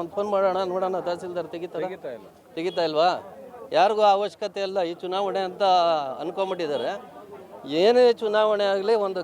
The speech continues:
Speaker 1: ಗಂಭೀರ ವಿಚಾರ ಈ ಚುನಾವಣೆ ಅಂದರೆ, ಅದನ್ನು ಪರಿಗಣನೆಗೆ ತಗೊಂಡು ಎಲ್ಲ ಅಧಿಕಾರಿಗಳು ಇಲ್ಲಿ ಬಂದು ಕೆಲಸ ಮಾಡಬೇಕು. ಒಬ್ಬರು, ನಾನು ಬೆಳಗ್ಗೆಯಿಂದ ನೋಡ್ತಾ ಇದ್ದೀನಿ,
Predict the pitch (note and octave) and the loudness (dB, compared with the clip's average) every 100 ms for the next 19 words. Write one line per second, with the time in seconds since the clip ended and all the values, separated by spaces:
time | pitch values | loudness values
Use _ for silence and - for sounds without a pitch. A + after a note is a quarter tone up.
0 | C#3+ E3+ G#3 A#3 A3+ G#3+ G3 G3 F3+ E3+ | -2 -2 2 4 4 2 0 0 0 0
1 | - E3+ F#3 F#3 F3 C#3+ A#2 G#2 - C3+ | -4 -2 0 0 -2 -4 -6 -12 -8 -6
2 | E3 G#3 G#3+ G3 F#3 G#3 A3+ G#3+ G#3 F#3 | -4 -2 0 0 2 2 2 2 0 -2
3 | F#3 E3+ F3+ G#3 A3+ A3 - - - - | -4 -4 0 2 0 -2 -20 -20 -20 -20
4 | - - B2 D3+ D#3+ G#3 B3+ A3+ A#3 A3+ | -20 -16 2 2 6 6 6 4 0 0
5 | A3 G#3+ G#3+ A#3 F#3+ G#3+ F3 D3+ E3 G#3+ | 2 2 0 0 -2 -6 -4 -4 0 2
6 | A3+ G#3+ F#3+ D#3 A#2+ G2 - - - - | 4 2 2 -2 -4 -12 -16 -20 -20 -20
7 | - C3 D#3 F3+ F#3 B3+ B3 A#3 A3 F#3 | -16 0 2 4 4 4 6 2 0 0
8 | F#3+ A3+ A#3 A3+ A3+ G#3 G3+ G3+ G3 G#3+ | 2 4 4 4 2 2 2 2 2 0